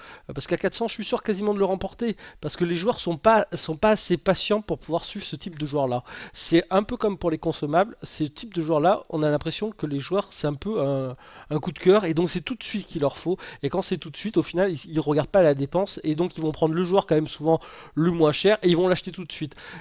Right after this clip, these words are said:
Et, euh, les enchères, c'est trop long pour eux à attendre, et donc souvent, là, le quatre cents, il va pas augmenter de prix, il va rester à, à quatre cents et à la fin je vais le remporter à quatre cents et pouvoir, euh,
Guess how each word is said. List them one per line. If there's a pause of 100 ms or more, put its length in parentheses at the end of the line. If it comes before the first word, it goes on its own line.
Et,
euh,
les
enchères,
c'est
trop
long
pour
eux
à
attendre, (300)
et
donc
souvent,
là,
le
quatre
cents,
il
va
pas
augmenter
de
prix,
il
va
rester
à,
à
quatre
cents
et
à
la
fin
je
vais
le
remporter
à
quatre
cents
et
pouvoir,
euh,